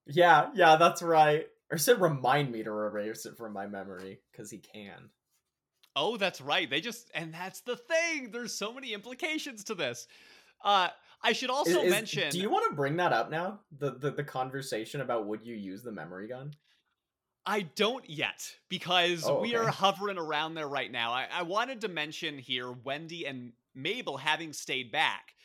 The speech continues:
Speaker 2: to watch for a sign of the society coming back,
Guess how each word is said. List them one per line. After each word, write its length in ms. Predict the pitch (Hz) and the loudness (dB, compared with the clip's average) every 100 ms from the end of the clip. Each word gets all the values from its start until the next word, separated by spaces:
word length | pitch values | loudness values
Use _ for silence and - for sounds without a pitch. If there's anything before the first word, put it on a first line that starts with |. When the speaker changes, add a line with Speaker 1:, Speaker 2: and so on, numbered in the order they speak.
| _ | _
Speaker 2:
to 100 | - | -12
watch 640 | 156 123 151 156 143 - 135 | -10 -2 2 2 2 -8 -12
for 140 | 143 135 | -8 -6
a 60 | |
sign 420 | - 131 123 127 | -4 -2 -2 -2
of 340 | 123 113 110 101 | -4 -4 -4 -12
the 100 | 110 | -16
society 520 | 117 - 147 156 120 | -12 -4 -2 0 -4
coming 300 | 117 104 98 | -10 -12 -12
back, 280 | 95 95 | -10 -10